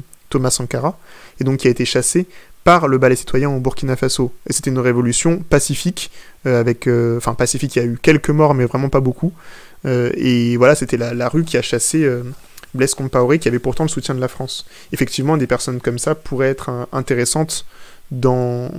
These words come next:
enfin, parmi les membres du comité, quoi. C'est un très beau panel, mais on note l'absence de figures plus radicales de type Françoise Vergès. C'est vrai aussi qu'il y aurait pu avoir Françoise Vergès. Après, je suis pas sûr qu'elle soit si impliquée sur le continent africain, Françoise Vergès. Elle est impliquée sur beaucoup de territoires,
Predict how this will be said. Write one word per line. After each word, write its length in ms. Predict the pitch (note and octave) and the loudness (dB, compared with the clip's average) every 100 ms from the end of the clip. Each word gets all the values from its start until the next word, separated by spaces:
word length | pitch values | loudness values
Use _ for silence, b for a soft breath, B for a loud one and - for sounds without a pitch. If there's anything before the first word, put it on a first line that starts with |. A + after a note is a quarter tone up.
| - | -14
enfin, 320 | - - A#2+ A#2+ C3 | -14 -6 -4 -6 -4
parmi 240 | B2+ B2 C3 | 0 0 0
les 120 | B2 | -2
membres 260 | C3+ C3+ | 0 -2
du 100 | A#2 | -4
comité, 360 | A#2 B2 C3+ C3 | -4 -6 -6 -8
quoi. 160 | - - - _ _ _ _ _ _ _ - b b b - | -10 -16 -20 _ _ _ _ _ _ _ -20 b b b -16
C'est 180 | C#3 | -6
un 80 | B2+ | -4
très 200 | A#2 E3+ | -2 0
beau 120 | E3 | 0
panel, 360 | D#3+ C3+ C3+ E3+ | 2 2 4 2
mais 100 | C#3 | 2
on 120 | C3 | 0
note 200 | B2+ D#3+ | -2 -2
l'absence 320 | C3 - D#3+ | -2 -2 -2
de 100 | D#3 | -2
figures 300 | B2 C3 D3+ | -4 -2 -2
plus 160 | - C#3+ | -2 2
radicales 420 | C3+ C3 - C#3 | 2 0 -2 0
de 100 | C3+ | 0
type 260 | A#2 D#3+ D3+ | -4 -6 -8
Françoise 380 | - B2+ C#3+ C3 | -6 -2 -2 0
Vergès. 420 | B2 B2 - - B B B B B | -2 -4 -10 -16 B B B B B
C'est 160 | - B2+ | -2 4
vrai 140 | C3+ | 6
aussi 320 | C#3+ - E3+ | 4 4 -2
qu'il 100 | - | 2
y 40 | C3+ | 2
aurait 120 | A#2+ | 4
pu 120 | - | 4
avoir 160 | C3+ C3 | 4 2
Françoise 240 | C3 C3 | 0 2
Vergès. 260 | C3 E3+ - | 4 2 2
Après, 240 | C#3 F#3 | 2 2
je 60 | E3+ | 0
suis 140 | - | 2
pas 100 | D#3+ | 2
sûr 220 | D3+ G3 | 4 2
qu'elle 160 | - C3+ | 2 0
soit 320 | - D3 D3 | 2 2 2
si 380 | - - - F#3+ - | 2 0 0 -2 0
impliquée 440 | D#3+ - D3+ F#3+ | 0 0 -2 -2
sur 160 | - C#3+ | -2 -2
le 100 | C3 | -2
continent 400 | D3 C#3+ D#3+ D3+ | -4 -4 -2 -2
africain, 380 | C#3 C3 D3 | -4 -6 -4
Françoise 320 | D3 C#3+ C3 B2 | -4 -4 -2 0
Vergès. 400 | A#2+ B2+ B2 - B B B - | 0 0 -2 -6 B B B -2
Elle 120 | B2+ | 0
est 40 | |
impliquée 300 | B2 C3+ - | 0 -2 -2
sur 200 | D#3 - | -2 0
beaucoup 320 | B2 C#3 - E3 | 0 0 0 0
de 120 | D3 | 0
territoires, 640 | - D3+ D3+ - D#3 - | 0 0 0 2 2 0